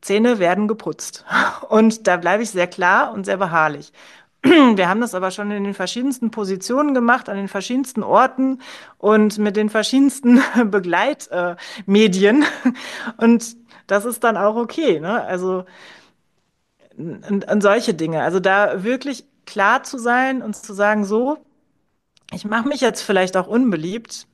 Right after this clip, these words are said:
Das sag ich dann manchmal auch so. Ich so, „Ja, ich hab, äh, ich hab das gesehen, dass dir das grad überhaupt nicht passt und dass du das richtig doof findest.“ Ich sag, „Du darfst es auch doof finden. Ich bleib trotzdem dabei. Ich bleib dabei und ich bin jetzt, also ich halt das dann auch aus.“ Und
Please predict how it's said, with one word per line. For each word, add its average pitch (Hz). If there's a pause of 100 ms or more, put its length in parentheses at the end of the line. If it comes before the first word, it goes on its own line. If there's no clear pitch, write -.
(120)
Das 180
sag 214
ich -
dann 165
manchmal 170
auch -
so. 180
Ich 175
so, 185
„Ja, 226
ich 180
hab, -
äh, 165
ich 165
hab 202
das 233
gesehen, 269
dass 170
dir 185
das 175
grad 190
überhaupt 277
nicht 175
passt 151
und 175
dass 175
du 190 (240)
das 180
richtig 262
doof 208
findest.“ 151 (240)
Ich -
sag, 185
„Du 208
darfst 320
es 175
auch 156
doof 160
finden. 151 (420)
Ich -
bleib 269
trotzdem 190
dabei. 147 (580)
Ich 185
bleib 208
dabei 269
und 233 (460)
ich -
bin 240
jetzt, 240
also 190
ich 202
halt 220
das 240
dann 247
auch 247
aus.“ 180
Und 175